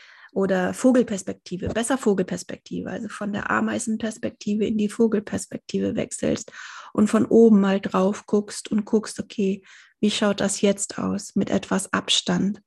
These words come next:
Habe ich jetzt das Gefühl, ich habe eher mal einen Überblick oder, ähm, kann mich ein bisschen distanzieren von meinem eigenen,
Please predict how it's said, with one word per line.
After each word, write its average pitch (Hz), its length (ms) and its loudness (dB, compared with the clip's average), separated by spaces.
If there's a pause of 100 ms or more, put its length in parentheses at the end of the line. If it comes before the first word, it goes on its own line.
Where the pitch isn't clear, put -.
(680)
Habe 208 220 0
ich 202 80 -4
jetzt 208 200 -4
das 208 180 -4
Gefühl, 208 420 2
ich 202 180 0
habe 190 180 -2
eher 220 300 4
mal 202 460 -2
einen 190 140 0
Überblick 233 720 -2
oder, 196 480 -2 (580)
ähm, 196 500 2
kann 202 180 2
mich 208 180 4
ein 196 100 6
bisschen 214 280 4
distanzieren 208 880 2
von 202 420 -2
meinem 185 520 2
eigenen, 226 840 0